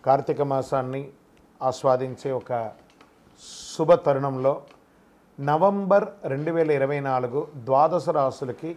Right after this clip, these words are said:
ఎలా రాశి ఫలితాలు ఉన్నాయని మనం చూడబోతున్నాం. ఈ రాశి ఫలితాలన్నీ కూడాను ఎవరికి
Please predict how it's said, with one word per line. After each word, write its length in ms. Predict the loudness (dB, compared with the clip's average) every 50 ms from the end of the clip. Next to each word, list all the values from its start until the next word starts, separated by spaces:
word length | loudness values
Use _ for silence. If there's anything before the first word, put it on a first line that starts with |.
| -6 -6 -2
ఎలా 120 | 0 0 2 2
రాశి 220 | 0 0 -2 -6 -8 -8
ఫలితాలు 320 | -8 -6 -4 -4 -4 -4
ఉన్నాయని 280 | -6 -8 -8 -8 -8 -8
మనం 140 | -10 -10 -8 -8
చూడబోతున్నాం. 580 | -6 -6 -6 -6 -8 -8 -10 -10 -8 -8 -8 -8 -10 -18 -20 _ _ _ _ _ _ _ _ _ _ _ _ _ _ _ _ _ _ _ _ _ _ -6
ఈ 100 | -2 0 4 6
రాశి 260 | 6 6 6 6 2 0 2 2
ఫలితాలన్నీ 560 | 2 2 4 6 6 6 6 4 0 -2 -4 0 2
కూడాను 420 | 6 6 6 6 6 4 2 2 2 2 2 2 0 -2 -2 -4 -6 -10 -20 _ _ _ _ _ _ _ _ _ _ _ _ _ _ _ _ _ _ 2 4 6
ఎవరికి 280 | 6 6 6 4 6